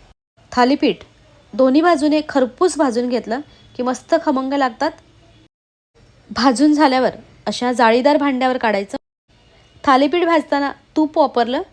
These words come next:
की थालीपीठ अजूनच चविष्ट होतात. थालीपीठ भाजायला मी इथे भिडाचा तवा वापरलाय, तुम्ही नॉनस्टिक तव्यावर देखील करू शकता.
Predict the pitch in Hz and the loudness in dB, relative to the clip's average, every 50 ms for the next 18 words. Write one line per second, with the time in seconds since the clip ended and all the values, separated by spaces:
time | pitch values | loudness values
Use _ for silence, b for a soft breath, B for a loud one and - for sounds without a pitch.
0 | _ _ _ _ - - - 285 262 254 254 - 294 262 - - 240 240 226 285 | _ _ _ _ -10 -4 0 0 0 0 0 -4 -6 -4 -2 -2 -2 0 0 0
1 | 294 330 320 - 320 277 262 254 - - 277 269 247 - 262 311 311 - _ _ | 0 0 -2 0 -2 0 -2 -2 -6 -6 -6 -6 -4 -4 -4 -6 -6 -8 _ _
2 | _ _ _ _ _ _ _ _ _ _ _ _ _ _ _ b b b b b | _ _ _ _ _ _ _ _ _ _ _ _ _ _ _ b b b b b
3 | b b b - - 285 254 277 294 - 370 359 311 320 311 262 233 247 240 220 | b b b -2 2 2 2 2 2 0 -2 -2 0 0 0 0 0 0 -2 -2
4 | - - _ _ _ _ - 226 233 233 - - 233 - _ _ _ _ _ - | -6 -10 _ _ _ _ -8 -8 -8 -8 -8 -10 -12 -12 _ _ _ _ _ -10
5 | 214 - 269 247 254 269 269 320 311 294 240 220 214 208 202 190 - 196 190 208 | -4 0 2 2 2 2 0 -2 -2 0 0 2 2 2 0 -2 -4 -6 -6 -6
6 | 233 311 381 _ _ _ _ _ _ b b b b b b b _ - 247 240 | -6 -8 -8 _ _ _ _ _ _ b b b b b b b _ -8 -4 -4
7 | 269 262 254 220 226 220 - - 302 294 - 262 233 240 247 254 262 262 240 247 | -2 -2 -2 -4 -6 -6 -6 -8 -6 -2 -2 -2 0 0 0 -2 -2 0 -2 -2
8 | 240 - 339 403 - _ - - 226 190 180 165 - 180 - _ - 151 | -2 -4 -8 -10 -10 _ -4 -4 -4 -2 -4 -6 -10 -12 -12 _ -12 -12